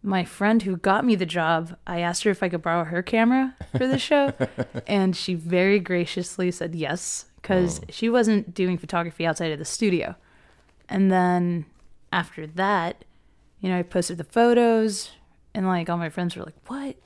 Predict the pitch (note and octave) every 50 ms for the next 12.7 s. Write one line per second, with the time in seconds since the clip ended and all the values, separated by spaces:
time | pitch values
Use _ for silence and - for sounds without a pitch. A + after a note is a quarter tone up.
0 | _ - - A3+ A3 - - - - F3 F3 - - - - - B3 B3 B3 B3
1 | B3 - - C4 B3+ A3 F3 - - - - F3 E3+ E3+ - D#3+ F3 - _ _
2 | _ - E3 D#3 D#3+ D#3 - - - - - A2 G#2 G#2 - A#2 G#2 - - A2
3 | - - _ _ _ _ _ _ _ _ _ _ _ _ _ - F3 G#3 G3+ G3
4 | F#3 - - F#3 F#3+ F#3 F#3 F#3 F3+ F3 D#3+ - - - - - _ _ _ _
5 | _ _ _ _ _ _ _ _ _ _ _ _ - G3+ F3+ E3 G3+ F#3+ F3+ F#3
6 | F#3+ G#3+ A3 G3+ F3+ - G3+ G3 F#3+ F#3+ F#3+ F#3 F3 - A#3 C4 G#3 G3 F3+ -
7 | B3+ A3 E3+ - B3 - - A3 - - F#3+ G3 G3 E3 - - E3 F#3 - F#3
8 | F3+ F#3+ F3+ F3 F3 D#3+ D3+ - - - - D3+ - D#3+ D3+ - - - - -
9 | - - - - - - - - - F3 F3 D#3+ F3+ F3+ - - G3 F#3 F3+ -
10 | F3 F#3+ F#3 F3+ E3+ F3+ F3 E3+ E3 D#3 D3 - D#3 C#3+ - - D#3 - - -
11 | - - - _ _ _ _ _ _ _ _ _ _ - - G#3 G#3 G#3 G3+ G3
12 | F#3 E3+ - - F#3+ F3+ F3+ F3+ F3 F#3 E3+ E3 D#3+